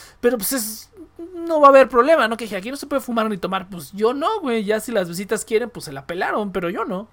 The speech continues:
<laughs> Yo no, por lo menos. Entonces, pero sí como que está difícil, güey, está difi-, estaba difícil encontrar un lugar que no estuviera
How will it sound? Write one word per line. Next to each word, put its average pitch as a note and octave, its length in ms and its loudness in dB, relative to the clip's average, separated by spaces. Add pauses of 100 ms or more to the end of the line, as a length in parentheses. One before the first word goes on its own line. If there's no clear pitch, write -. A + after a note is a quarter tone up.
<laughs> - 680 -4
Yo D#4 220 2
no, C4+ 180 4
por A#3 140 2
lo E3+ 100 2
menos. F3 320 -4 (280)
Entonces, A3 520 2
pero G#3+ 320 2
sí A#3+ 320 -6
como C4+ 320 -4
que E3+ 320 0
está - 240 -8
difícil, A3 420 -8
güey, B2+ 100 -12
está A3 180 -6
difi-, A#3+ 300 -10
estaba B3+ 280 -2
difícil A#3+ 320 -6
encontrar F#3 300 -2
un G#3+ 100 -2
lugar F3 480 -2
que D#3+ 120 -6
no E3 180 -4
estuviera E3+ 760 -4